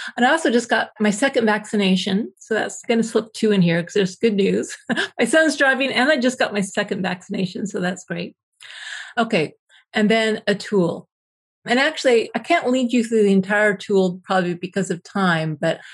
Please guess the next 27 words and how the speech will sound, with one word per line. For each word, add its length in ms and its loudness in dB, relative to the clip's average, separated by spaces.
there's 120 -6
a 40 -4
practice 540 -2
we 100 2
developed 420 0
called 340 0
the 100 -6
self-compassion 1160 -2
break, 300 -10
which 240 -2
research 440 0
shows 240 4
is, 160 -2
is 220 -2
really 320 2
effective. 460 -2
It's 100 -10
kind 180 -2
of 80 -4
like 160 0
hitting 260 2
the 100 2
reset 360 0
button 280 0
on 160 2
your 100 0
computer. 580 -2